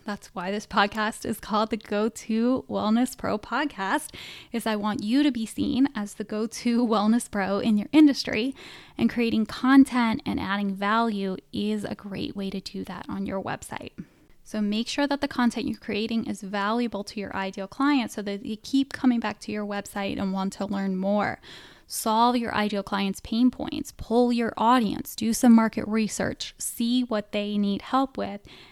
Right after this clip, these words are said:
and help them with those things. Think back to that ideal client. If you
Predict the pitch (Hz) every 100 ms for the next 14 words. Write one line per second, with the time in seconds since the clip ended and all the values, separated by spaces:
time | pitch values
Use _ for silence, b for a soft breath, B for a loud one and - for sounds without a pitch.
0 | - 220 - 214 - 202 190 190 190 -
1 | 233 240 - - - B B B B B
2 | B _ 254 262 262 285 - - 226 -
3 | 214 208 202 - 254 285 233 - - -
4 | 208 - 214 214 233 220 214